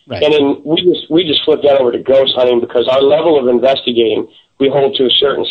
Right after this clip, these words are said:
Speaker 2: standard, um, uh, of, uh, of, you know, almost, I'm almost like a perfectionist when I do things. So it's like, when, when, when we're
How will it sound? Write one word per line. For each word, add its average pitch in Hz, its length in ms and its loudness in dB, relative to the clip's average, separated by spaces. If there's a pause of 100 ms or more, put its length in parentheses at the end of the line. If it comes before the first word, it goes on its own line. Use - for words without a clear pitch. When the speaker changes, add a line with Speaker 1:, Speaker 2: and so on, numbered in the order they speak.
Speaker 2:
standard, - 480 -2 (280)
um, 107 540 -2
uh, 78 380 -4
of, 107 340 -2
uh, 104 380 -2
of, 117 260 -8 (100)
you 117 120 0
know, 113 80 2
almost, 131 320 0 (100)
I'm 127 240 0
almost 127 280 0
like 113 140 -2
a - 60 -8
perfectionist - 720 -6 (380)
when 120 140 0
I 113 120 0
do 110 240 -2
things. 110 240 -2 (360)
So 151 180 2
it's 147 120 -4
like, 139 240 2 (520)
when, 160 380 2
when, 151 220 2
when 147 200 2
we're 135 160 0